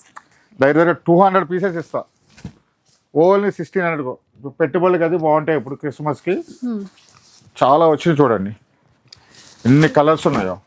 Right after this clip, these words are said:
Speaker 2: లైట్ వెయిట్ లో చూడండి.
Speaker 1: అంతా లైట్ వెయిట్ సారీసే మీకు.
Speaker 2: పెద్ద బార్డర్ కావాలనుకునే వాళ్ళకి
Speaker 1: పెద్ద బార్డర్
Speaker 2: అట్లా
Speaker 1: ఉన్నాయి,
Speaker 2: ఉన్నాయి.
Speaker 1: మీడియం బార్డర్స్ ఉంది, ఈక్వల్ బార్డర్స్ ఉన్నాయి.
Speaker 2: కాంట్రాస్ట్ ఉన్నాయి, మళ్ళీ ఇందులో సెల్ఫ్లు కూడా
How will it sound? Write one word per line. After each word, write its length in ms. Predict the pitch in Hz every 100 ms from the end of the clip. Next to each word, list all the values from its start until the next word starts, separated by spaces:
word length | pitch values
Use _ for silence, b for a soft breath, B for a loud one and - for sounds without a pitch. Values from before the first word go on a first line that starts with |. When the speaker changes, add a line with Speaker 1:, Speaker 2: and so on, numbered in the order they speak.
| _ _ _ _ _ _ _ 240
Speaker 2:
లైట్ 280 | 226 233 294 320
వెయిట్ 180 | 302 285
లో 40 | 277
చూడండి. 320 | 285 240 220 202
Speaker 1:
అంతా 80 | 185
లైట్ 160 | 175 160
వెయిట్ 140 | 175 151
సారీసే 300 | 151 131 - 107
మీకు. 180 | 98 98 - _ _ _ _ _ -
Speaker 2:
పెద్ద 180 | 226 254
బార్డర్ 280 | 285 294 302 277
కావాలనుకునే 560 | 254 254 262 254 254 247 240
వాళ్ళకి 240 | 233 233
Speaker 1:
పెద్ద 120 | 120 135
బార్డర్ 140 | 139
Speaker 2:
అట్లా 140 | 131
Speaker 1:
ఉన్నాయి, 200 | 127 127 123
Speaker 2:
ఉన్నాయి. 140 | 127
Speaker 1:
మీడియం 200 | 135 139 139
బార్డర్స్ 240 | 131 - 131
ఉంది, 160 | 131 127 123
ఈక్వల్ 280 | - 143 127
బార్డర్స్ 260 | 127 127 139
ఉన్నాయి. 200 | 113 117 110 _ _ _ _ _ _ b b b -
Speaker 2:
కాంట్రాస్ట్ 500 | 247 277 320 330 370
ఉన్నాయి, 180 | 349 440 349
మళ్ళీ 120 | 302 285
ఇందులో 200 | 285 294 -
సెల్ఫ్లు 320 | 247 277 269 247
కూడా 140 | 233